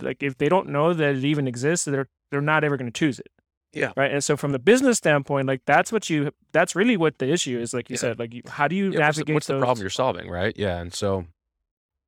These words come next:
Speaker 2: you know, and, and I think we're solving multiple different problems 'cause we are making the product better as well, but we're also, we're, we're first making it approachable by consumers, and then we're educating people about what it is. And that's,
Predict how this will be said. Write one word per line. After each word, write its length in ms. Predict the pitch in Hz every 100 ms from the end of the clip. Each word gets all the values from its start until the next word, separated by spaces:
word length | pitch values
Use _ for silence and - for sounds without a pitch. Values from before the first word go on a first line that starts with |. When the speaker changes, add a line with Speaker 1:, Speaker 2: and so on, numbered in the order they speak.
| _ _
Speaker 2:
you 100 | 147
know, 80 | 127
and, 180 | 135 135
and 120 | 135
I 40 |
think 160 | 135 131
we're 60 | 117
solving 320 | 123 110 95
multiple 300 | 113 - 90
different 240 | 90 80
problems 360 | 85 87 87 95
'cause 140 | - 101
we 100 | 127
are 120 | 135
making 240 | 120 113 98
the 60 |
product 300 | - 90 87
better 240 | 92 98 92
as 80 | 87
well, 300 | 87 110 131 _ _ _
but 120 | - 95
we're 180 | 104
also, 440 | 107 107 110 104 95
we're, 160 | 98 101 _
we're 140 | 95 101
first 240 | 117 110
making 180 | 104 98
it 80 | 87
approachable 480 | 80 117 - - 117
by 140 | 117
consumers, 440 | - 113 113 113 95
and 60 |
then 80 | 90
we're 80 | -
educating 400 | 92 92 92 85
people 240 | 90 107
about 200 | 90 85
what 100 | 87
it 80 | 85
is. 180 | 87 87
And 80 | 95
that's, 280 | 127 -